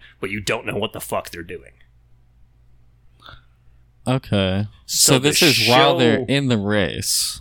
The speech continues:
Speaker 2: essentially.
Speaker 1: Well, this is
Speaker 2: Or when they're
Speaker 1: so
Speaker 2: elected.
Speaker 1: So while they're elected.
Speaker 2: Okay.
Speaker 1: So this is
Speaker 2: So we
Speaker 1: whole
Speaker 2: don't know their personal life at all beforehand, but once they're elected, we get a three-hour glimpse.
Speaker 1: of what's going on daily.
Speaker 2: Okay.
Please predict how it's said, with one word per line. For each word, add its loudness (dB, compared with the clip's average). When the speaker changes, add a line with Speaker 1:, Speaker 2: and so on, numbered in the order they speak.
Speaker 2:
essentially. -2
Speaker 1:
Well, -2
this -2
is -4
Speaker 2:
Or 2
when 4
they're 2
Speaker 1:
so 0
Speaker 2:
elected. -4
Speaker 1:
So -4
while -2
they're -8
elected. -14
Speaker 2:
Okay. -2
Speaker 1:
So -4
this -6
is -6
Speaker 2:
So 2
we 4
Speaker 1:
whole 4
Speaker 2:
don't 0
know 2
their 0
personal 0
life 0
at 4
all 2
beforehand, -2
but -2
once -2
they're 2
elected, -2
we -2
get 0
a 0
three-hour 0
glimpse. -4
Speaker 1:
of -6
what's -4
going -4
on -10
daily. -8
Speaker 2:
Okay. -2